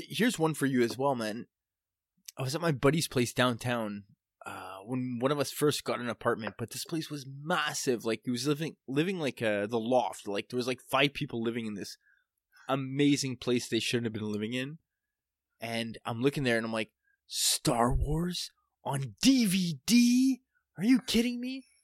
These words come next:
It was, like, made on, in Taiwan. Like, there was, I know at this point there was no other Star Wars D V D. And my, he was like, "Yeah, you want it?" He's like, "Yeah," he's, he was like, "Whatever." He's like, "Give me five bucks." It was a bootleg kind of deal, but they had the whole menu created.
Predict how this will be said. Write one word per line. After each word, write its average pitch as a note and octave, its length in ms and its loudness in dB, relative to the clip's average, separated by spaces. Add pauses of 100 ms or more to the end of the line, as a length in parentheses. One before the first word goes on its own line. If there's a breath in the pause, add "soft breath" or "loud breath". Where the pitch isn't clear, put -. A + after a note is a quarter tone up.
(240)
It C#3 40 -2
was, C#3+ 140 2
like, D3 140 0
made E3 240 4
on, D3 160 2 (160)
in D3+ 140 -4
Taiwan. C#3 520 4
Like, A2+ 140 -4
there C3 100 4
was, A#2+ 160 0 (220)
I C#3+ 80 2
know D#3+ 480 8
at B2 120 -2
this C#3 120 -4
point E3 180 -2
there B2 80 -4
was A2+ 140 -2
no B2 280 -2
other A2+ 300 0
Star A#2 380 -4
Wars A2+ 260 0
D A2 160 0
V A2 120 -4
D. G#2 240 -6 (760)
And A#2 200 -2
my, A#2 140 -2
he C3 100 -8
was G#2 100 -8
like, - 160 -14
"Yeah, C#3+ 120 -8
you A#2 160 -4
want B2 240 -2
it?" A#3 180 -10 (340)
He's - 80 -14
like, G#2 160 -10
"Yeah," A#2+ 100 -4
he's, A#2+ 160 -10
he A2+ 220 -10
was B2+ 160 -8
like, C#3 120 -4
"Whatever." C#3+ 240 0
He's D#3+ 200 -8
like, B2 100 -2
"Give D3+ 140 -4
me G#3 80 -2
five B2 280 -2
bucks." G2 300 -2
It C3+ 40 2
was C3 80 2
a C#3 60 6
bootleg A2+ 720 0
kind B2 200 -2
of A#2 80 -12
deal, G#2+ 320 -2 (480)
but C#3+ 140 6
they D#3 80 2
had D#3 240 2
the C#3+ 80 -2
whole D#3+ 260 4
menu C3+ 840 -2
created. C#3 680 2